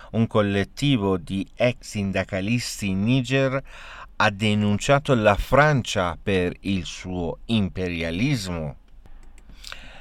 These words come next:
ecowas aveva precedentemente annunciato che stava, eh, sospendendo l'assistenza finanziaria al Niger, oltre a imporre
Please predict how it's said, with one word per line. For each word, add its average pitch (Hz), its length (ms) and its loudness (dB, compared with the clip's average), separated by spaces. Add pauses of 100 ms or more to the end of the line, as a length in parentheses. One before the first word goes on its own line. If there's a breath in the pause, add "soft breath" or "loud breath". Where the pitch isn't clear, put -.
(180 loud breath)
ecowas 139 600 4
aveva 135 340 4
precedentemente 117 960 0
annunciato 113 600 2
che 113 240 -4
stava, 120 960 4
eh, 95 200 -4
sospendendo 104 1080 2
l'assistenza 110 920 0
finanziaria 101 880 0
al 92 100 0
Niger, 98 440 2
oltre 95 420 -2
a 90 80 2
imporre 92 600 -2